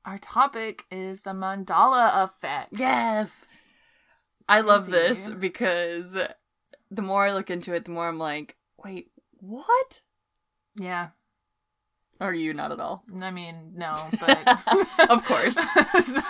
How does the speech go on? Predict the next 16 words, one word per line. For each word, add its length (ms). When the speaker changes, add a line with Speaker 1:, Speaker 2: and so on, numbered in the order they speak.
Speaker 1:
that's 200
why 180
we 140
do 220
this. 400
<laughs> 1000
Speaker 2:
Ah, 460
I 40
love 300
this. 340
Speaker 1:
<laughs> 1160
Speaker 2:
All 120
right, 320
so 220
who 100
wants, 240